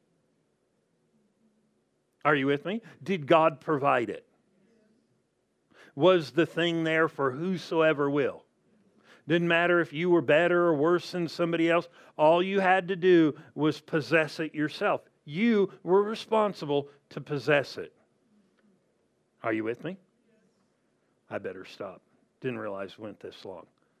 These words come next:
But it's up to us. Recognize that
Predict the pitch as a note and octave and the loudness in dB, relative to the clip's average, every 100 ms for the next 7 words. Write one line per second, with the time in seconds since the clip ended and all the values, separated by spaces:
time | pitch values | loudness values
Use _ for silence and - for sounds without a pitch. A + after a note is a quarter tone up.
0 | _ _ _ _ A#3+ _ _ _ _ _ | _ _ _ _ _ _ _ _ _ _
1 | _ _ _ _ _ - D#3+ - E3+ D#3 | _ _ _ _ _ 0 0 0 -4 -4
2 | D#3 D3 B3 - - - _ _ _ _ | -6 -4 -6 -8 -16 -20 _ _ _ _
3 | _ _ _ _ _ _ B2+ A#2+ D3+ F3 | _ _ _ _ _ _ -10 0 2 2
4 | - A#3 G#3 F#3+ F#3 F#3 E3+ A#2+ D3+ B2 | -2 -8 -4 -4 -2 -2 -4 0 0 0